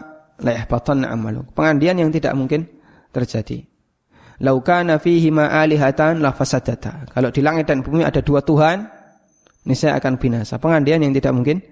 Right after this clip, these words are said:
terjadi. Kemudian, "Mauqifur rasikhina fil ilmi waz za'ighina minat tasyabuh."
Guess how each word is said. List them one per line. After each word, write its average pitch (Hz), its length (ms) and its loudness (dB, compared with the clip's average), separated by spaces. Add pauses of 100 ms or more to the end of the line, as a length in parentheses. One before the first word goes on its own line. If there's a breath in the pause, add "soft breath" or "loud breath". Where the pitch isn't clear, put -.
(280 soft breath)
terjadi. 120 480 -6 (2000 loud breath)
Kemudian, 208 560 2 (240)
"Mauqifur 175 560 2
rasikhina 175 480 2
fil 151 240 0
ilmi 151 480 2
waz 131 240 0
za'ighina 147 560 2
minat 135 160 0
tasyabuh." 120 560 -2